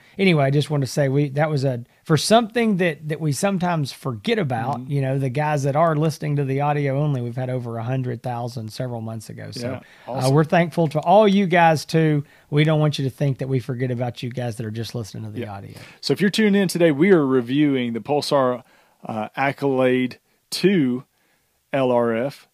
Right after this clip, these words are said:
Speaker 2: And, uh, so we're gonna be getting that very soon. But before that, we wanna give you some breaking news, and it <laughs> kinda is a continuation of last week's episode where we were, uh, giving some,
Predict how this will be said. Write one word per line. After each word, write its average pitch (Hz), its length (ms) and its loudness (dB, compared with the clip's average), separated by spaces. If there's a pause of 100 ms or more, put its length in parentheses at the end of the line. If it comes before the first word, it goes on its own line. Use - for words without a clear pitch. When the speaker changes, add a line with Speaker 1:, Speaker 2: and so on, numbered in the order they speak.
(160)
Speaker 2:
And, 123 360 -4
uh, 110 120 -4
so 139 140 -4
we're 160 120 2
gonna 160 140 2
be 131 120 0
getting 135 260 2
that 131 200 -4
very 135 540 0
soon. 123 320 -4
But 143 180 0
before 165 300 2
that, 151 200 2
we 151 80 -6
wanna 147 160 -2
give 131 200 -2
you 135 80 0
some 120 180 -4
breaking 131 360 -2
news, 127 200 0
and 117 80 -6
it 127 80 -6
<laughs> - 0 -
kinda 147 420 -2 (440)
is 123 160 0
a 120 80 0
continuation 139 760 0
of 110 140 -4
last 123 320 -2
week's 127 240 -2
episode 120 480 0
where 117 140 0
we 117 200 2
were, 117 320 0
uh, 104 160 -6 (440)
giving 139 260 0
some, 123 320 -6